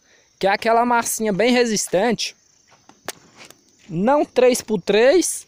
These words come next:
e nem um quatro, nem um três por um e nem um quatro por um. Eu fiz uma meta aí de três por um, mas eu deixei um, fiz dois carrinhos, um bem cheio,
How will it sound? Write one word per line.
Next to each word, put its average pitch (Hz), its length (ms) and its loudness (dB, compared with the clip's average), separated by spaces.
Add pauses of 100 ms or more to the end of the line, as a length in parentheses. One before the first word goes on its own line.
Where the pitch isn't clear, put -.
e 247 120 -4
nem 269 240 0
um 285 120 -2
quatro, 208 680 0
nem 220 260 0
um 302 80 0
três 240 260 0
por 226 260 -2
um 285 220 -2 (120)
e 247 120 -2
nem 262 120 0
um 330 80 -2
quatro 277 320 0
por 339 220 -2
um. 170 160 0 (640)
Eu 202 100 2
fiz 254 280 -4
uma 254 100 0
meta 233 300 2
aí 226 100 2
de 233 160 -6
três 240 380 0
por 370 240 0
um, 202 200 0 (480)
mas 196 380 -2
eu 226 140 2
deixei 226 280 -2
um, 214 120 -2 (640)
fiz 190 240 -4
dois 214 260 0
carrinhos, 202 560 -2 (160)
um 190 180 -2
bem 196 200 0
cheio, 254 440 -2